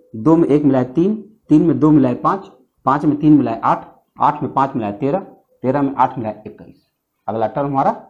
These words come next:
इक्कीस होना चाहिए। अब ई आखिरी है इसमें, एक और नीचे लिखता हूँ एक,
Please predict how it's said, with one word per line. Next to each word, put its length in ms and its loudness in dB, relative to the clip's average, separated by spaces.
इक्कीस 360 -6
होना 140 -8
चाहिए। 320 -6
अब 400 -4
ई 420 -2
आखिरी 320 -2
है 100 0
इसमें, 240 -2
एक 260 2
और 120 0
नीचे 220 -2
लिखता 260 -2
हूँ 220 -6
एक, 320 2